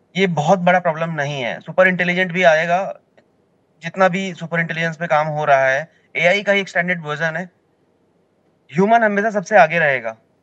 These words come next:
वो आज या super intelligence आने के बाद या उसके और बाद, उसके और बाद, human ही बना रहा है, कोई थर्ड person किसी दूसरे ग्रह से तो नहीं बना के भेज रहा है।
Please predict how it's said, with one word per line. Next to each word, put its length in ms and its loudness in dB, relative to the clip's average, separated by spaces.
वो 360 2
आज 380 6
या 80 0
super 260 -2
intelligence 440 -2
आने 180 -2
के 140 -4
बाद 220 4
या 100 4
उसके 280 -2
और 220 4
बाद, 300 6
उसके 220 -14
और 180 -2
बाद, 260 0
human 200 4
ही 80 2
बना 300 6
रहा 180 4
है, 220 -2
कोई 140 -4
थर्ड 520 -2
person 380 2
किसी 240 -10
दूसरे 280 -2
ग्रह 140 2
से 100 -6
तो 100 -2
नहीं 120 -2
बना 180 2
के 140 -2
भेज 200 -4
रहा 140 0
है। 140 -6